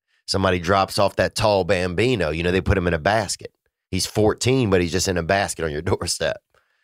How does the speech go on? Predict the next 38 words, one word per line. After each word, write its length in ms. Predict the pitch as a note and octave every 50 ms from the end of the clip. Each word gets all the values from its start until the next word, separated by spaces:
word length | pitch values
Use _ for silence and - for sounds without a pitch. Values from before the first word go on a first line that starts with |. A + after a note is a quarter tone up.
| _ _ _ _ _ -
You 100 | D#2 E2+
know, 320 | D#2 D#2 E2+ G2 G#2+ G#2 - _
it's 120 | - -
that 200 | - F#2 D#2+ D2
teenage 480 | - - G#2+ F#2+ F2+ F2+ F2 E2+ D#2 D#2
Easter 400 | A2+ B2 A2+ - - C#2+ C#2+ D#2+
all 180 | D2+ E2 F2 F2+
of 60 | D#2+
a 60 | D2+
sudden 320 | - - A#2 G#2+ F2+ D#2
for 180 | D2+ - E2+ D2+
you 120 | D2+ C#2+
right 260 | C#2 D#2 D#2+ D#2 D2 -
there. 280 | F#2+ G2 D#2 - - _ _ _ _ _ _ _ _ _ _ _ _ _ _ _ _ _ _ _ _ _ _ _ _ _ _ _ _ _ _ _ _ _ - -
Uh, 460 | F#2+ E2+ E2+ D#2+ D#2 - - - - - - - - _ _ -
and 120 | A#2+ A2+
here 160 | G#2 B2 E3
was 120 | F#3 F3 A#2
the 80 | C3+
crazy 280 | - D3+ F3 F3 D3 D3+
part. 320 | - A#2+ G#2+ G2 F2 -
Then 220 | - C3+ D#3 E3+ D#3
I 120 | B2+ A#2+
look 280 | A#2 A2+ B2+ C3+ B2+ C3+
over, 220 | C3+ D3 B2+ C3+
my 140 | B2+ A2 F#2+
tour 260 | - - - D3 D#3
manager's 360 | C#3 B2+ A2 G#2 F#2+ G2 F#2+
standing 300 | - - G#2+ G2+ G2 G2
there, 160 | F#2 F#2+ F#2
Tim, 480 | F2 - - A#2 A#2 A2+ G#2 F#2 F2+ F2 - _ - - - - - - _ _ _ _ _ _ _ - - -
uh, 560 | G2 G2 F2+ F2 E2 D2+ D2+ C#2+ C#2 C2 A1+
Bizzle, 480 | A#1 D2 E2+ A2 B2 A#2+ F2+ F#2+ F#2 A2
he's 120 | A2 -
standing 300 | - - A2 G#2+ G#2+ G2+
over 180 | G2+ F#2+ F2 F2+
there, 420 | F2 F2+ F2+ F2+ F2 E2+ E2 - _
and 520 | - G2+ G2 F#2+ F#2+ F#2 F2 E2+ E2 D#2+